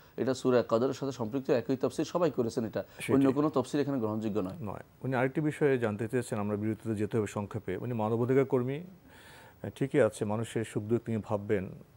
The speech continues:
Speaker 2: উনি যে প্রশ্নটি করেছেন, রেগে গিয়ে এক ব্যক্তি স্ত্রীকে কয়েক সেকেন্ডের মধ্যে তিন তালাক দিয়ে ফেললেন, এতে কি তালাক হয়ে যাবে?
Speaker 1: প্রথমত ভাই,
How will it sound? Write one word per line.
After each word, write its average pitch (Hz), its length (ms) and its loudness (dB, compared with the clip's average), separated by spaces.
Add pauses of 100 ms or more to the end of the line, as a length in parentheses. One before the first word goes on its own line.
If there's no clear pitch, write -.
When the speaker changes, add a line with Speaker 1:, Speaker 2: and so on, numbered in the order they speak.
(120)
Speaker 2:
উনি 110 140 -4
যে 110 100 -2
প্রশ্নটি 120 400 -2
করেছেন, 110 420 -2
রেগে 131 260 4
গিয়ে 175 200 6
এক 151 120 2
ব্যক্তি 143 320 2
স্ত্রীকে 127 580 2
কয়েক 107 180 2
সেকেন্ডের 123 340 -2
মধ্যে 113 180 0
তিন 113 220 -2
তালাক 131 220 6
দিয়ে 107 160 0
ফেললেন, 80 300 -4 (640)
এতে 120 160 2
কি 127 60 2
তালাক 123 300 2
হয়ে 151 160 2
যাবে? 151 200 -4 (160)
Speaker 1:
প্রথমত 175 560 2
ভাই, 123 400 2